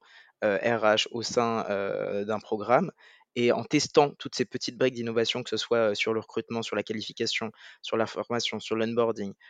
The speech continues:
peut-être qu'on va identifier des vrais game changers, heu, dans la chaîne de valeur R H de l'entreprise qui le lance, pour après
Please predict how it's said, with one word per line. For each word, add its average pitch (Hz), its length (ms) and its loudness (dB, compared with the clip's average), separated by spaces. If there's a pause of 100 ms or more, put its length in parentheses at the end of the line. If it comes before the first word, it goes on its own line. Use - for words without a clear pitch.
(140)
peut-être 131 280 0
qu'on 120 100 -6
va 110 80 2
identifier 107 600 -4 (340)
des 110 120 -2
vrais 123 600 4
game 123 320 0
changers, 123 460 4 (160)
heu, 107 80 -4
dans 110 320 -2
la 101 100 0
chaîne 123 180 -2
de 113 60 -2
valeur 107 220 2
R 104 180 0
H 110 80 -4
de 110 80 -6
l'entreprise 104 480 -6
qui - 140 -14
le 98 100 -4
lance, 120 360 -6 (260)
pour 117 140 4
après 143 340 2